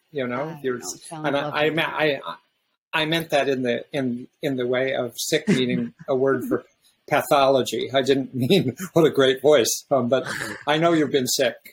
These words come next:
Speaker 1: so I'm glad you've been able to make it
Speaker 2: I'm
Speaker 1: to
Speaker 2: thrilled to
Speaker 1: this,
Speaker 2: be
Speaker 1: 'cause,
Speaker 2: here.
Speaker 1: uh,
Speaker 2: Yeah. No, this is a big one. This is the, this is the big one hundred. A hundred and one, actually,
Speaker 1: This
Speaker 2: right?
Speaker 1: is the, so, so this, yeah, this episode is the one hundred and first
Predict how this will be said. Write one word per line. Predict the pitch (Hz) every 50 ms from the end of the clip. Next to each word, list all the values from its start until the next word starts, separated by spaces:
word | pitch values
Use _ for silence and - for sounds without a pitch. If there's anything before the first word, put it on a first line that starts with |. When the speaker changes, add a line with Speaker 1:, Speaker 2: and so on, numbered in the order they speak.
| _ _ -
Speaker 1:
so | - - - 139 135 127 131
I'm | 127 135 123
glad | 139 147 151 151 135 135
you've | 135 120
been | 139 131 127
able | 131 135 131 - -
to | - - 117
make | 123 117 117 117 -
it | - - - - _ _ _ _ _ -
Speaker 2:
I'm | 135 151 165 165 147
Speaker 1:
to | -
Speaker 2:
thrilled | 175 180 180 180
to | 170 -
Speaker 1:
this, | - 175 165
Speaker 2:
be | 165 160
Speaker 1:
'cause, | 156 160
Speaker 2:
here. | 160 147 139 135 131
Speaker 1:
uh, | 127 127 120
Speaker 2:
Yeah. | - 170 160 156 147 147
No, | 175 185 185
this | 196 214 - 269
is | 269
a | 262 269 254
big | 233 269 285 330 294
one. | 349 302 262 226 190 160 156
This | 147 170 190 220
is | 226 220 -
the, | - 226 220 214 226 202
this | 208 214 208 -
is | 233 226 -
the | - 208
big | 196 196 - 196 196 196 202
one | 202 202 208
hundred. | 190 196 - - 214 - - - - - - - - - _ _ _ _ _ _ _ _ _ _ _ _ _ _ _ _ -
A | 202
hundred | 180 226 240 226 220 175
and | 170 170
one, | 175 175 160 151
actually, | - 147 - - - 156 156
Speaker 1:
This | 156 190 156 196
Speaker 2:
right? | 233 -
Speaker 1:
is | -
the, | 214 185 156 151 151
so, | - - 190 170 165 - - _ _ _ _ _ _ _
so | - - - 190 180 156 - _ _ _ _ -
this, | 143 123 147 185 214 214 - - - - _ _ _ -
yeah, | 156 156 170 170 156 151 131 127
this | 117 165 185 180 -
episode | 170 156 - - 143 - - 147 143 135 135 127 139
is | 139 135 123
the | - 131
one | 123 135 139 143 131
hundred | 135 151 139 143 135 127
and | 123 120 120 -
first | - 139 131 131 131 - - - - - _